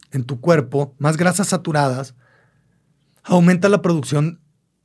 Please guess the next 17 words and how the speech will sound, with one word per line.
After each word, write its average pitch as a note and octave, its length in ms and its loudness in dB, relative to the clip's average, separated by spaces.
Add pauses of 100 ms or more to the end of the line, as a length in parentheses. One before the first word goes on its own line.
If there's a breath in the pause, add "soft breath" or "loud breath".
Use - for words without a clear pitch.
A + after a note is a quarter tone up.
(640)
de, D#3+ 460 4
de C3+ 260 -2
hormonas D3 360 -2
sexuales. F3 600 -4 (240)
¿Por C#3 180 0
qué? F3 140 -6
Porque D3+ 240 -6
las C3 160 -6
hormonas C#3+ 340 -4
sexuales, D#3+ 640 -2
sus C#3+ 480 0
bloques D#3 280 0
de G#3 80 2
construcción E3 640 0 (260 loud breath)
es D#3 200 0
el G3 140 -2
colesterol. C#3+ 580 -2